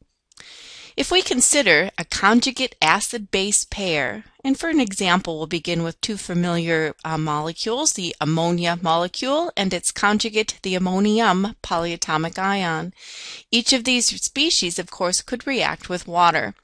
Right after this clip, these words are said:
And let's just take a quick look at what that would look like into our note pack. And let me just extend the page a little bit, and we'll write these things together.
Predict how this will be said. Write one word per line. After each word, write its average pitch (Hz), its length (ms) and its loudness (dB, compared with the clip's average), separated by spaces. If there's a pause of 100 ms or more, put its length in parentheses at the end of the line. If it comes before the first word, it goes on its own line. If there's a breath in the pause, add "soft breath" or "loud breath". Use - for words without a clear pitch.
(640 loud breath)
And 302 140 2
let's 349 160 2
just - 220 2
take 226 180 0
a 190 60 -6
quick - 340 -6
look 214 180 -4
at - 120 -2
what 170 180 -4
that 165 220 -4
would 175 120 -4
look 196 320 -4
like 170 280 -2
into 165 260 -4
our 160 160 -4
note 165 300 -4
pack. 165 340 -8
And 180 120 -6
let 180 80 -4
me 180 100 -4
just - 260 -4
extend 170 460 -4
the 165 80 -4
page 170 320 -4
a - 20 -6
little 165 140 -4
bit, 175 180 -2
and 202 80 -6
we'll 226 100 -4
write 196 240 -4
these 175 220 -6
things 160 300 -6
together. 156 640 -6